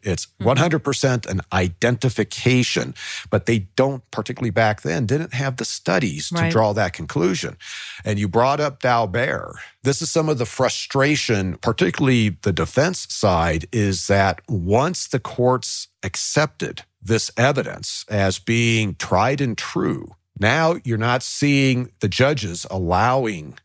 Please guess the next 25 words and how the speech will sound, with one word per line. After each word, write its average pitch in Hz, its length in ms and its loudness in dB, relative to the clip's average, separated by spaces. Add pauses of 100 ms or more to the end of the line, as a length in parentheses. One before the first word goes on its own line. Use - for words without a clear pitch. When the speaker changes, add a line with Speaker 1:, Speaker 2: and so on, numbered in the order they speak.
(100)
Speaker 1:
any 131 300 2
type 117 460 0
of 87 180 -6
debate 113 600 0
as 98 340 2
to 110 320 0
the 85 120 0
science - 720 0
itself, - 720 -2
only 180 480 0
Speaker 2:
Mm-hmm. 175 80 -2 (100)
Speaker 1:
to 131 220 4
the 110 220 2
actual 107 460 2
testing 113 560 -2
process 92 720 -2
and 82 140 -4
what 95 220 -2
was 78 180 -8
found. 104 640 -2 (500)
That's 110 320 0
where, 104 460 2 (220)
like, 92 320 -4
in 92 200 -4
California, 113 1000 0